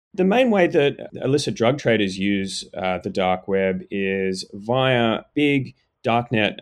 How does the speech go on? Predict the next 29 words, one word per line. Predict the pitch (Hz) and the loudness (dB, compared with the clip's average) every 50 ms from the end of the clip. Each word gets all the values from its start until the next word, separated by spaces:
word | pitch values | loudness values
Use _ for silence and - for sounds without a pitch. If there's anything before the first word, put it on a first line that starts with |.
| - | -6
marketplaces | - 107 101 98 101 98 - 107 - - 92 90 87 - - 90 85 - | -4 -2 0 0 0 0 -2 -4 -4 -4 -4 -6 -4 -6 -10 -10 -6 -4
or | 95 92 | -4 -2
crypto | - 117 101 - 101 95 | -2 -4 -4 -2 -2 -2
markets, | 92 90 90 87 87 - 92 90 87 - - - - - | -2 -4 -4 -6 -8 -8 -8 -8 -8 -8 -12 -16 -16 -16
as | - 95 90 - | -16 -16 -14 -14
we | - 87 | -16 -14
call | - - 92 92 | -6 -4 -4 -4
them | 87 85 | -4 -6
sometimes. | - - 87 87 85 - 90 90 87 87 87 87 - - | -8 -10 -12 -12 -12 -12 -12 -10 -10 -10 -10 -12 -14 -10
And | - 107 101 | -8 -6 -2
these | 110 127 135 135 131 131 127 131 - - - - _ _ _ _ _ _ - | 0 0 2 2 2 0 -2 -4 -8 -12 -18 -20 _ _ _ _ _ _ -2
are | - - 170 175 - - - | 0 2 2 2 0 -2 -6
essentially | - - - - 330 320 320 - 294 214 175 143 135 | -8 -6 -2 -2 -2 -2 -2 -2 0 0 2 2 2
like | 127 117 113 110 107 104 101 73 - - - - _ _ _ | 2 2 2 2 2 0 -2 -4 -6 -10 -18 -20 _ _ _
eBay-style | 117 139 143 156 143 139 123 117 113 107 - - - 107 98 98 98 98 98 98 98 - | -2 0 0 2 2 4 4 4 2 0 -2 -4 -4 -2 -2 0 0 0 0 -2 -2 -4
websites | - 98 98 95 98 95 - - 101 90 85 76 71 - - 101 | -4 -4 -2 -2 -2 -4 -6 -6 -6 -8 -8 -10 -10 -12 -12 -8
where | 95 95 92 92 95 92 92 | -4 -4 -2 0 0 0 0
you | 95 - 95 101 | -2 -4 -6 -8
have | 95 - 104 98 98 98 95 98 95 95 - | -8 -6 -6 -4 -4 -4 -4 -6 -6 -6 -4
buyers | - 123 127 127 127 131 127 123 123 117 - | 0 0 2 2 2 2 2 2 2 0 -2
and | 92 92 | -6 -8
sellers | - - 117 120 117 117 117 113 | -4 -2 0 2 2 2 0 0
who | - - 95 | -4 -8 -12
come | - - 131 143 139 | -8 -4 -4 -4 -4
together | 135 117 113 107 104 101 104 101 101 - | -4 -2 0 0 0 2 0 0 0 -2
in | - | -4
the | 98 98 | -6 -4
one | 110 127 135 135 131 | -2 0 0 -2 -2
digital | 131 131 131 120 123 123 117 110 107 104 101 | -2 -4 -4 -2 0 2 2 2 2 0 -2